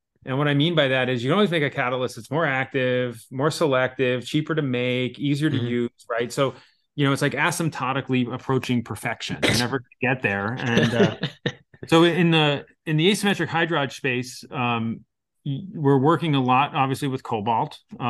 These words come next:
Speaker 2: Mm-hmm.
Speaker 1: we're, we're searching. So one of the things that we, um, have struggled with for a long time is catalyst formation. So, you know, the, the underappreciated part of the rhodium catalysis is,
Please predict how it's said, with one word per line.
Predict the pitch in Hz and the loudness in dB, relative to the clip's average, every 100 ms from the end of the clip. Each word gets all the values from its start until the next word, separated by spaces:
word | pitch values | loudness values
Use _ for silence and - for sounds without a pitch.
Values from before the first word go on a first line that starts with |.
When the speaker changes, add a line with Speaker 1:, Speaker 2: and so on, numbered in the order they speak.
| 117 113 | 0 2
Speaker 2:
Mm-hmm. | 107 104 _ - | 0 -6 _ -8
Speaker 1:
we're, | 131 | -6
we're | 131 127 | -2 -2
searching. | - 156 151 160 139 127 - _ _ _ _ _ - | 2 2 2 0 0 -2 -8 _ _ _ _ _ -4
So | 143 | 0
one | 139 180 | 4 4
of | |
the | 185 | 4
things | - 156 151 - - _ 143 | 2 2 0 -4 -16 _ -4
that | 131 127 - _ _ | -2 -2 -8 _ _
we, | 175 131 135 135 127 - | -6 0 0 0 -2 -4
um, | 127 117 110 110 110 - _ _ _ _ _ | -6 -6 -6 -8 -10 -14 _ _ _ _ _
have | 147 | -8
struggled | - 175 185 | 0 2 4
with | 151 | 2
for | - 135 | 2 2
a | |
long | 131 160 | 4 2
time | - 139 123 | 2 2 2
is | 120 | 0
catalyst | 139 143 135 | -2 -2 -4
formation. | - 127 110 117 - 85 71 | -6 -4 -2 -4 -6 -8 -12
So, | - 131 127 - | -2 0 0 -4
you | 151 | -2
know, | 131 117 110 | 0 0 -2
the, | 117 123 120 | -2 -2 -2
the | 131 123 | -2 0
underappreciated | 160 185 170 165 160 156 143 | 2 4 4 2 2 2 2
part | - 139 | 2 0
of | 127 | 0
the | |
rhodium | 117 151 185 123 | 0 0 0 -2
catalysis | 113 113 110 104 120 - | -6 -6 -6 -6 -6 -2
is, | 113 110 | -2 -2